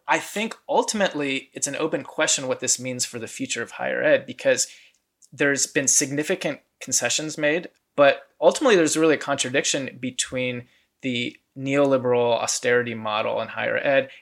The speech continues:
and a robust trade unionism. So I think ultimately you're gonna have very hard fights, um, over coming years. And it's going to require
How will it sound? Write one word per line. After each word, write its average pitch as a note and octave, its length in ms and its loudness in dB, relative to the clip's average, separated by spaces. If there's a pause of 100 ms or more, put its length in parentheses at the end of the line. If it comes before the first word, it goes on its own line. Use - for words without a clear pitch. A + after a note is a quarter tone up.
and C3 140 0
a A#2+ 60 -4
robust A#2 400 0
trade A2 280 -4
unionism. A2+ 540 -10 (320)
So - 220 2
I B2+ 80 6
think E3 340 -4
ultimately C3 800 0
you're C3+ 120 -8
gonna B2 200 -2
have C#3 400 0 (160)
very C3+ 640 0
hard B2+ 420 0
fights, - 600 0 (280)
um, A#2+ 160 -4
over A#2+ 180 -4
coming A2+ 360 -10
years. D3+ 340 -2 (400)
And C#3 320 0 (180)
it's - 160 -4
going F3 320 0
to F3 80 4
require C3+ 640 2